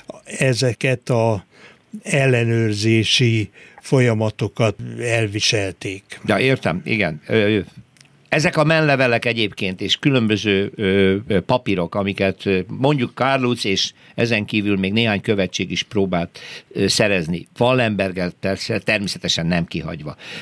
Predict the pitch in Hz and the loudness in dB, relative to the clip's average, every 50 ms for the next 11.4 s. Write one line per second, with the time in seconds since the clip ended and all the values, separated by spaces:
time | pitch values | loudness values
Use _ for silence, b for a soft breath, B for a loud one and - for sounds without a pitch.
0 | B - - 92 87 87 120 123 131 131 120 104 85 82 - - 98 98 113 - | B -6 -4 -2 0 0 0 0 2 2 2 0 0 0 -2 -2 -2 -2 -4 -4
1 | - 120 160 220 285 302 240 131 117 113 113 104 92 92 87 85 78 - - 80 | -2 0 0 2 4 4 4 4 4 2 2 2 0 -2 -2 -4 -6 -4 -4 -6
2 | - - - 87 76 78 82 85 87 82 - - 107 104 101 107 107 113 113 - | -6 -4 -2 -2 -2 -2 -2 -2 0 0 2 2 2 2 2 2 2 0 0 -2
3 | 123 117 117 120 143 185 190 170 143 - - 127 117 - - 113 104 104 110 113 | -2 0 0 2 2 4 4 4 2 2 0 0 -2 0 2 2 2 4 4 2
4 | 110 98 101 - - 92 98 110 131 131 113 107 101 98 92 95 107 120 107 110 | 2 2 0 -2 -2 -2 0 0 2 2 2 2 2 0 0 -2 -2 0 0 0
5 | 98 92 - 95 87 - 87 76 B B B B B B B - 101 87 90 135 | 0 0 0 -2 -2 -2 -2 -4 B B B B B B B 0 2 4 4 4
6 | 131 131 - 104 95 - - - 120 110 - - 110 92 90 82 82 87 87 87 | 4 4 2 0 -2 -2 -2 -2 -2 -2 -2 0 0 0 2 0 0 0 -2 -2
7 | - - 120 113 101 101 95 92 98 104 98 95 92 87 - 92 - 92 - - | 0 2 2 2 2 2 2 2 4 4 2 2 0 -2 -2 -4 -4 -4 -4 -2
8 | - 87 82 B B B - 104 113 131 127 120 - - - 110 - - 170 202 | -2 -4 -4 B B B 0 2 4 4 4 2 0 -2 -4 -2 -2 -2 0 0
9 | 220 175 - 120 92 - - 95 82 - 98 87 76 71 80 80 82 87 85 71 | 0 0 2 0 0 0 0 -2 -2 0 0 -2 0 0 0 0 2 0 0 -2
10 | 71 78 80 - - 90 85 85 - 101 98 98 - - 104 104 131 143 139 139 | -4 -6 -8 -8 -8 -8 -10 -6 -4 -2 -2 -2 0 0 0 0 2 2 2 0
11 | 139 143 135 135 139 120 127 127 | 0 0 0 0 0 0 0 -2